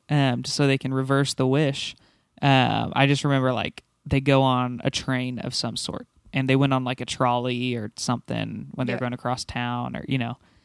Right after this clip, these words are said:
Speaker 1: Um, it's, like, little things like that kept popping to my mind. Um, and
Speaker 2: Larry.
Speaker 1: Larry.
Speaker 2: Pendragon.
Speaker 1: Larry Pendragon. That's right. Um, but yeah, like, little things that I remembered popped in and just made me,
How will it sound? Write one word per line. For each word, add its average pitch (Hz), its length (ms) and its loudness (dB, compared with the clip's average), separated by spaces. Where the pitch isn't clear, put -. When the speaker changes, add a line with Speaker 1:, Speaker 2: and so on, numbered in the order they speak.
Speaker 1:
Um, 127 300 2
it's, 123 120 -4
like, 135 160 0
little 160 240 2
things 147 220 -4
like 131 140 -4
that 127 180 0
kept - 180 -6
popping 123 240 -2
to 123 60 -8
my 127 100 -8
mind. 123 340 -8
Um, 123 480 -2
and 123 580 -2
Speaker 2:
Larry. 196 460 0
Speaker 1:
Larry. 139 460 4
Speaker 2:
Pendragon. 185 640 6
Speaker 1:
Larry 139 340 2
Pendragon. 117 720 -2
That's 131 220 -12
right. - 300 -6
Um, 127 560 0
but 190 100 2
yeah, 170 220 4
like, 139 220 0
little 156 200 4
things 143 440 0
that 139 100 2
I 131 60 2
remembered 127 440 0
popped 131 240 -4
in 127 180 -4
and 123 260 -12
just 147 140 -2
made 143 120 4
me, 135 180 0